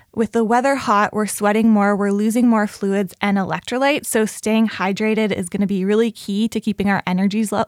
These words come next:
levels up and just feeling well through the summer. So I think for a lot of people, when they think about hydration, they just think of fluids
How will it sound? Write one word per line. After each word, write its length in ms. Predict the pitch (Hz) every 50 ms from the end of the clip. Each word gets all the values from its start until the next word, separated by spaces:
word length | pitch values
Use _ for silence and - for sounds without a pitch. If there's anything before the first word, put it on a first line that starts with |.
| - -
levels 320 | 208 226 220 214 226 226
up 200 | 247 254 302 - - - - - -
and 120 | - 240 226
just 280 | 220 214 - - -
feeling 460 | - - - 220 220 214 208 202 196
well 240 | 185 180 175 160 185
through 220 | - - 175 175 175
the 100 | 180 175
summer. 460 | - - - - - 76 - 220 - _ _ _ _ _ _ _ _ _ _ _ _ _ - - - -
So 240 | - 269 247 240 - -
I 100 | 262 240
think 240 | - 254 269 294
for 100 | - - 466 480
a 40 | 349
lot 200 | 247 190 196 214
of 80 | 220
people, 380 | - 214 208 - 202 202 202 202 - - - - -
when 140 | 233 240 233
they 120 | 233 226
think 220 | - - 233 240
about 240 | 262 233 269 254 -
hydration, 600 | - 226 220 214 185 185 175 180 - 226 226 233
they 120 | 226 220 220
just 200 | 233 247 240 -
think 200 | 226 220 214 220
of 100 | 214 -
fluids 640 | - - - 190 196 156 131 90 - - 202 -